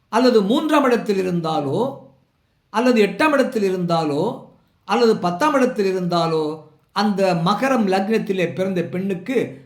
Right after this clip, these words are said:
மாங்கல்ய பலம் உண்டு. மகரம் லக்னத்திலே பிறந்த பெண்ணுக்கு லக்னத்திற்கு இரண்டாம் இடத்திலே சுக்கிரன் இருந்தால் அவர் மாங்கல்ய ஸ்தானமாகிய எட்டாம் இடத்தை பார்ப்பார். மூன்றாம் இடத்தில் இருந்தால்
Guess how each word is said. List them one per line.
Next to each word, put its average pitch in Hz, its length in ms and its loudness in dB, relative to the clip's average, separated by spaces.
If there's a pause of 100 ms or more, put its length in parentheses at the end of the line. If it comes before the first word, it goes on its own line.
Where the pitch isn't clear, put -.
(100)
மாங்கல்ய 190 600 0
பலம் 156 320 -2
உண்டு. 147 280 -2 (1300)
மகரம் 233 420 4
லக்னத்திலே 214 600 2
பிறந்த 214 340 -2
பெண்ணுக்கு 202 540 -2 (960)
லக்னத்திற்கு 247 600 -2
இரண்டாம் 262 340 2
இடத்திலே 202 380 0
சுக்கிரன் 233 440 0
இருந்தால் 175 460 0 (320)
அவர் 196 260 0
மாங்கல்ய 254 500 2
ஸ்தானமாகிய 190 680 0
எட்டாம் 202 260 -2
இடத்தை 156 300 -4
பார்ப்பார். 151 640 -6 (1160)
மூன்றாம் 311 420 4
இடத்தில் 254 340 0
இருந்தால் 202 480 2